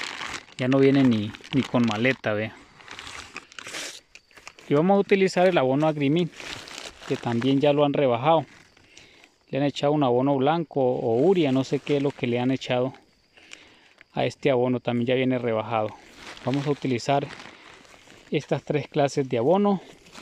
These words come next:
Agrimin, que es para engruesar el grano, para que el árbol engruese la, el tallo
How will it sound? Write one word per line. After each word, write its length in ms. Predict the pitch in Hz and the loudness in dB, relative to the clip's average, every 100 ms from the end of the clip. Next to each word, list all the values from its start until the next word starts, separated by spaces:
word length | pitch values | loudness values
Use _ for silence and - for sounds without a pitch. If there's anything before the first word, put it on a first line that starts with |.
| - - - - | -10 -10 -10 -10
Agrimin, 560 | 127 120 120 143 208 220 - - - - _ _ - - - - _ _ _ - - - | -6 -4 -2 2 2 2 -2 -10 -12 -12 _ _ -20 -20 -20 -20 _ _ _ -20 -20 -6
que 160 | 117 127 | -2 -2
es 80 | |
para 460 | - 170 151 143 123 | 0 0 2 2 0
engruesar 680 | 120 113 113 110 135 165 175 - - | 0 0 0 0 0 0 -2 -10 -8
el 180 | 117 104 | -8 -2
grano, 460 | 131 156 156 180 - _ _ _ _ _ - - _ _ | 0 0 -2 -4 -8 _ _ _ _ _ -20 -20 _ _
para 300 | - 113 113 | -8 -6 -6
que 500 | - - 113 110 113 - _ _ _ _ _ _ - | -8 -8 -6 -6 -12 -16 _ _ _ _ _ _ -10
el 200 | 131 117 | -6 -4
árbol 600 | 123 127 151 143 127 127 - - - - - - | -4 -2 -2 0 -2 -4 -10 -20 -20 -20 -18 -8
engruese 640 | 117 110 127 127 - 147 | -8 -4 -2 -2 -2 -2
la, 280 | 131 107 104 - - - - - - - - _ _ | -2 -6 -10 -18 -18 -18 -20 -20 -20 -20 -20 _ _
el 200 | 127 117 | -4 -4
tallo 480 | - 170 160 139 156 | 0 0 2 0 -2